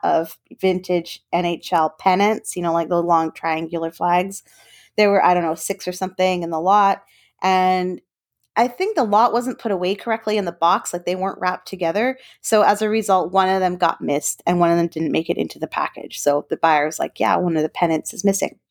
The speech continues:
But he also said, "I didn't really want that pennant anyway." <laughs> So I'm like, "Oh, okay. Well, in that case, it makes perfect sense to do a partial refund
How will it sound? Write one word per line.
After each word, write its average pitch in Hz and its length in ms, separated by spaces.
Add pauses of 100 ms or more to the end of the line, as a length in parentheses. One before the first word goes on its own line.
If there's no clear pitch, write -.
(1040)
But 190 140
he 196 80
also 214 220
said, 170 340 (400)
"I 214 60
didn't 247 260
really 190 220
want 180 220
that 175 180
pennant 190 300
anyway." - 480 (140)
<laughs> 320 140 (640)
So 226 220
I'm 220 80
like, 208 220
"Oh, 180 480
okay. 220 240
Well, 196 160
in 269 160
that 349 200
case, 311 320
it 233 160
makes 226 220
perfect - 460
sense 185 280
to 196 80
do 175 140
a 160 40
partial 156 400
refund 208 520